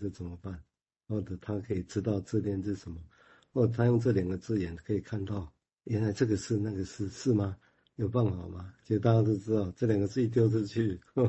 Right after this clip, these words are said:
<laughs> 那是排山倒海，<laughs> 那当然很困难思考。我想类似这个意思哈。所以其实金融分析有很多这样的术语，我，我觉得只是，这个只是一个警惕，就是说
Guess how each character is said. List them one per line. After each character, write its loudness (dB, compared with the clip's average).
<laughs> -12
那 2
是 -2
排 0
山 4
倒 -2
海， -10
<laughs> -8
那 -2
当 2
然 4
很 -2
困 -4
难 -4
思 -8
考。 -18
我 -2
想 4
类 6
似 0
这 -4
个 -2
意 -4
思 -8
哈。 -12
所 2
以 2
其 0
实 6
金 2
融 4
分 2
析 0
有 2
很 -6
多 -8
这 -8
样 -4
的 -4
术 -8
语， -12
我， -4
我 -2
觉 0
得 6
只 -2
是， -2
这 2
个 8
只 0
是 4
一 6
个 6
警 0
惕， -4
就 -8
是 -10
说 -2